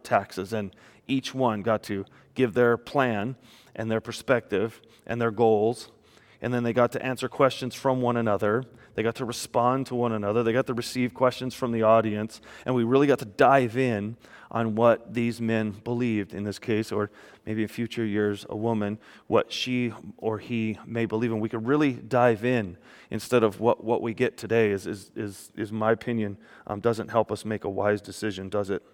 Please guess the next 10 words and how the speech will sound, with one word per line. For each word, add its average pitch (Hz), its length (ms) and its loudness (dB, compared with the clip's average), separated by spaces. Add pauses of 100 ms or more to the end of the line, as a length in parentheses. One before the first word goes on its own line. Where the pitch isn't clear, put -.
(880)
Um, 117 280 0 (340)
I 117 60 4
wish 120 240 0
we 127 100 0
can 113 340 -4
really 123 480 0
focus - 480 0
in 110 100 -2
on 104 140 -2
topics 101 560 0